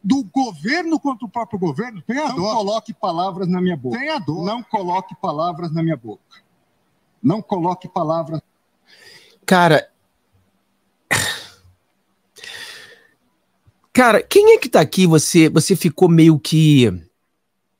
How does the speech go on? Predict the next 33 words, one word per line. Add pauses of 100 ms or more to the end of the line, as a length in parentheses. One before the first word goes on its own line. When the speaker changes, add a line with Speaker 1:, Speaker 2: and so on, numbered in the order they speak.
(180)
Speaker 3:
meio
que
pé
da
vida. (880)
Porque
você
vê
o
Alexandre
de
Moraes,
porque
entenda,
pessoal,
o
Alexandre
de
Moraes
é
um
juiz
da
Suprema
Corte. (400)
É,
é
um
ministro. (400)
Hum, (200)
desqualificado,
mas
é.